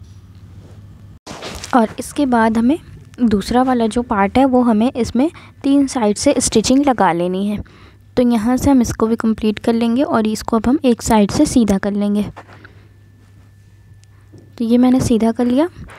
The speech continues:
और इसके बाद अब हम यहाँ पे फिलिंग कर लेंगे। तो फिलिंग करने के लिए आप बेकार कपड़े का भी यूज़ कर सकते हैं, बेकार कॉटन्स का भी यूज़ कर सकते हैं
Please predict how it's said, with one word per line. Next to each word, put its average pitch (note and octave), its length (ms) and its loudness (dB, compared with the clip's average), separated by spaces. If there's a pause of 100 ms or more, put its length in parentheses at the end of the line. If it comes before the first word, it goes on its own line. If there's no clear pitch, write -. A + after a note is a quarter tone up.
(280)
और G3+ 220 2 (100)
इसके C4+ 300 2
बाद A3+ 340 2
अब A3 140 2
हम A3 140 4
यहाँ G#3 260 2
पे D#4 140 -2 (1600)
फिलिंग A#3+ 380 0
कर G#3+ 100 2
लेंगे। G#3 260 0
तो A3+ 80 0
फिलिंग B3 320 2
करने C4 260 2
के C4+ 100 -6
लिए C4+ 100 0
आप C4 60 -2
बेकार G#3+ 400 0
कपड़े A#3 340 -2
का C4 120 0
भी B3+ 140 0
यूज़ A#3+ 240 -2
कर B3+ 140 0
सकते B3+ 340 0
हैं, C4 240 2
बेकार G3+ 320 -2
कॉटन्स A3+ 500 -2
का C#4 120 0
भी B3+ 140 2
यूज़ A#3+ 260 2
कर B3+ 120 0
सकते - 340 -2
हैं B3+ 160 0